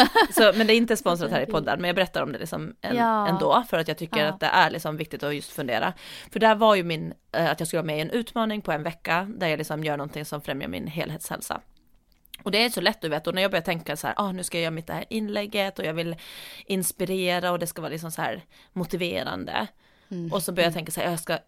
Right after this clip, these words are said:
Speaker 1: först var jag inne på, jag till och med skrev till dem att jag kommer nog köra yoga, att jag ska liksom tillbaks till min, den här meditation, för jag älskade ju den och jag saknar den, alltså det här som jag
Speaker 2: Mm.
Speaker 1: gjorde i s-, mycket i graviditeten. Eh, och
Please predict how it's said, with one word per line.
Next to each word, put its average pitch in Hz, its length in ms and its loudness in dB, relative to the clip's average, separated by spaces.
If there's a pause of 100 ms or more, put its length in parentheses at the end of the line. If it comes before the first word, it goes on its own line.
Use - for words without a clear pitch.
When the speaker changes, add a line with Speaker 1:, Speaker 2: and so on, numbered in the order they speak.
(100)
Speaker 1:
först 214 200 2
var 190 80 6
jag 160 80 8
inne 160 140 -2
på, - 120 -2
jag 151 260 2
till 208 60 -2
och 185 40 2
med 165 100 2
skrev 165 260 4
till - 100 -8
dem 143 100 -2
att 151 100 -2
jag 202 80 -4
kommer 214 160 0
nog 185 140 0
köra 143 240 0
yoga, 160 580 -2
att - 180 -4
jag 175 100 2
ska - 100 -6
liksom 156 260 -4
tillbaks 160 380 0
till 165 100 -12
min, 120 160 -8
den 143 120 -2
här 156 80 -2
meditation, 156 600 -6
för 202 120 0
jag 185 140 6
älskade 226 360 0
ju - 60 -2
den 220 380 -4
och 196 120 2
jag 185 120 4
saknar - 380 2
den, 240 220 -8 (180)
alltså 180 200 -2
det 170 100 2
här 170 120 2
som 180 100 -2
jag 160 40 0
Speaker 2:
Mm. 196 120 2
Speaker 1:
gjorde 165 200 0
i 143 40 -2
s-, - 200 -10 (120)
mycket 165 260 -6
i 151 80 0
graviditeten. 180 720 -4 (800)
Eh, 175 340 0
och 175 400 -6